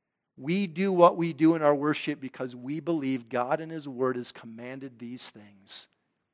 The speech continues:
We pray, we sing, uh, we have the reading of Scripture,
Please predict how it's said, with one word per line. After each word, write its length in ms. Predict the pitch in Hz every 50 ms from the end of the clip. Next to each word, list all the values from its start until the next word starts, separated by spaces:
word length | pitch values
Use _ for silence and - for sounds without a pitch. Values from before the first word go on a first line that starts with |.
| _ _ _ _ _ _ _ _
We 120 | 127 113 -
pray, 720 | - - - 175 170 180 180 185 185 185 190 190 180 170 - _ _ _ _ _ _ _
we 100 | 113 -
sing, 800 | - - - - - 180 180 180 185 180 180 180 180 180 175 - _ _ _ _ _ _ _ 131
uh, 120 | 120 117
we 260 | - 131 117 120 123 127
have 140 | 147 147
the 120 | 131 139 131
reading 420 | 131 135 156 180 190 190 185 170
of 100 | 151 135
Scripture, 800 | - - - - - 180 180 185 - - 185 175 175 175 175 170